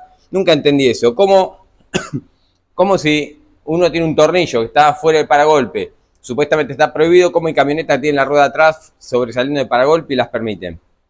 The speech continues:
Qué mal que está eso, ¿eh? Buah. <coughs> Eh, el paragolpe este está también todo picadito, rayado. Eh, tiene detalles por todos lados. Acá tiene otra rayadura. Eh,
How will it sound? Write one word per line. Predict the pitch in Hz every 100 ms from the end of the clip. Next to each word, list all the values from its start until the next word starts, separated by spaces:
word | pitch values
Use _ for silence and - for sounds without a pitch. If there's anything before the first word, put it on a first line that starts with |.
| _ _ _ -
Qué | 117
mal | 110 101
que | 92
está | - 92
eso, | 90 - 101
¿eh? | 156 - _ _ _ -
Buah. | 131 - - _ _ -
<coughs> | - - 127 - _ _ _ - - - - - -
Eh, | 135 135 127 120 117 113 - - -
el | 135
paragolpe | 156 160 190 180
este | 175 156
está | 147 131
también | 143 139
todo | 139 131 120 98 _ _ _ _ _
picadito, | 123 120 123 165 160 131
rayado. | 123 - 208 202 202 208 202 - _ _ _ _
Eh, | 131 131 131 131 147
tiene | 302 247
detalles | 175 - - - 113
por | - 131
todos | 156 139
lados. | 117 101
Acá | 120 135
tiene | 127
otra | 123 120
rayadura. | 120 123 180 226 220 214 208 202 196 - _ _ _ _ _ _ _ _ _ -
Eh, | 127 131 127 123 123 120 120 120 117